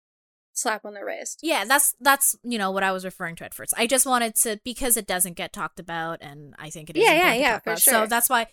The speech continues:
Speaker 2: and again, like, those cases, like, male victims also don't get much of a platform either, which is
Speaker 1: Oh,
Speaker 2: why we
Speaker 1: yeah.
Speaker 2: don't have a big case to be thinking about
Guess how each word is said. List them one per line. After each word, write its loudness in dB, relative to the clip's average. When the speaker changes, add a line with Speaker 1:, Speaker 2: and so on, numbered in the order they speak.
Speaker 2:
and 0
again, 2
like, -4
those 0
cases, 2
like, -4
male -4
victims -8
also 0
don't -8
get -14
much -12
of -12
a -10
platform -14
either, -10
which -4
is -2
Speaker 1:
Oh, -10
Speaker 2:
why 2
we 0
Speaker 1:
yeah. -2
Speaker 2:
don't 4
have 4
a 0
big 0
case 0
to -2
be -6
thinking -10
about -4